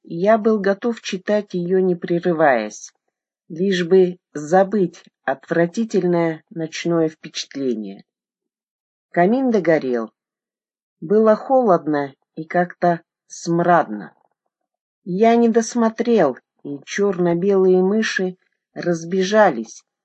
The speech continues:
и теперь жили где-то по углам своей полудикой жизнью. В лунные ночи они бушевали особенно громко. Грызли картон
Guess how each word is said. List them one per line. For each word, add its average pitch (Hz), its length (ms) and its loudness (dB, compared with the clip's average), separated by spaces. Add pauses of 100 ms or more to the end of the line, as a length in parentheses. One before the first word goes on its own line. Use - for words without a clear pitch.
(280)
и 151 120 -8
теперь 196 520 -6
жили 196 520 -4
где-то 180 420 -2
по 180 120 -6
углам 196 640 2 (320)
своей 175 720 0
полудикой 175 760 -2
жизнью. 120 680 -6 (840)
В 165 160 -8
лунные 226 580 2
ночи 226 460 0
они 196 320 0
бушевали 180 680 2
особенно 160 720 -2
громко. 123 600 -6 (760)
Грызли 185 680 0
картон 220 720 -2